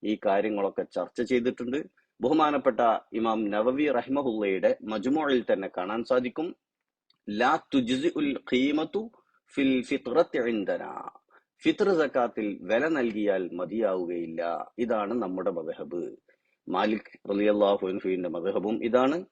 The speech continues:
അഹ്മദ് റളിയല്ലാഹു അൻഹുവിന്റെ മദ്ഹബും ഇതാണ്, ഇബ്നുൽ മുൻദിർ എന്നവരും ഇത് പറഞ്ഞിട്ടുണ്ട് എന്നൊക്കെ പറഞ്ഞ് അബൂ ഹനീഫ ഇമാമിന്റെ മദ്ഹബ് മാത്രമാണ് വില നൽകിയാൽ മതിയാകും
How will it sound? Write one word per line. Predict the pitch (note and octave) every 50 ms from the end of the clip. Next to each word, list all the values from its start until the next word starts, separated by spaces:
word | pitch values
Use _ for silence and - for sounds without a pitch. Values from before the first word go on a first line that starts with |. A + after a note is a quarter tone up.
| _ _ _ _ _ -
അഹ്മദ് | G#2 - - C3 D#3 E3 - - - _ _ A2+
റളിയല്ലാഹു | A2+ B2 D3+ D3+ C3+ B2 A#2+ A#2 A2 - G2+
അൻഹുവിന്റെ | F#2+ G2+ G#2 G2+ F#2 F#2 F2+ E2+ E2+
മദ്ഹബും | D#2+ F2 E2 G2 G2 G2 G#2+ A#2 B2 -
ഇതാണ്, | A2 A2 B2+ C3+ D3+ E3+ - - _ _ _ _ _ -
ഇബ്നുൽ | E3+ C3 D#3 E3+ E3+ E3
മുൻദിർ | D3+ C#3+ C#3+ C#3 A#2+ B2 B2 A2 - - -
എന്നവരും | A2 A2+ A2+ G#2+ G2+ G2+ F#2 G2 F#2+ - G2
ഇത് | F2+ F#2+
പറഞ്ഞിട്ടുണ്ട് | E2+ - A2 G#2 A#2+ B2+ B2+ - C#3 C#3 C#3 E3+ - - _ _ _ _ _ -
എന്നൊക്കെ | A#2+ A#2+ A2+ - - - - -
പറഞ്ഞ് | G2+ G#2 A#2+ C#3+ E3+ F3 - _ _ _ _ _
അബൂ | - C3 D3 D#3 F3 A3 A#3
ഹനീഫ | A3+ A3+ A3 A3 G#3+ G#3 G#3 G3+ - G#3
ഇമാമിന്റെ | F#3+ F#3 E3 D#3 E3 E3 E3 E3 D#3+ D#3+ D#3+ D#3+ D#3 C#3+ D3+
മദ്ഹബ് | C3 A#2+ A2 B2+ C#3 E3+ D#3+ E3+
മാത്രമാണ് | D3+ C3 A#2 B2 C3 - E3+ E3 D#3+ C#3+ B2+ A#2+ A#2 A#2+ C#3 E3 - _ _ _ _ _ _ _ _ _ _ _ _ _ -
വില | F#2+ A2 A#2+ C#3 E3+
നൽകിയാൽ | F3+ E3+ D3 C#3+ C3 A#2+ B2+ B2 A#2+ A#2+ A#2 A2+
മതിയാകും | G#2+ G#2+ G#2 F#2+ G2 A#2+ C3+ C3 B2+ A#2+ A2 G#2 A2 G#2+ G#2